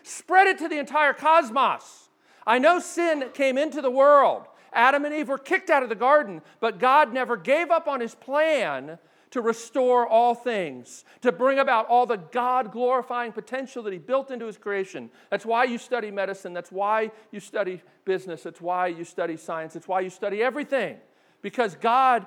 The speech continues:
has all kinds of good work for us to do.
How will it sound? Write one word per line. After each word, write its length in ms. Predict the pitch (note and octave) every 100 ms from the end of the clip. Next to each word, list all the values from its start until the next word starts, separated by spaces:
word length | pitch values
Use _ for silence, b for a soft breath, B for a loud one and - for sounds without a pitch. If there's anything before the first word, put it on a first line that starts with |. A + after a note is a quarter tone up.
| B
has 180 | - G#3+
all 300 | - B3 C#4+
kinds 480 | C#4+ C4 D4 D4+ A#3
of 160 | G#3
good 160 | F3+ G#3
work 360 | G#3 A3+ A3 - b
for 160 | - G#3+
us 160 | A3 -
to 100 | A3
do. 440 | A3 G3+ C#3+ A#2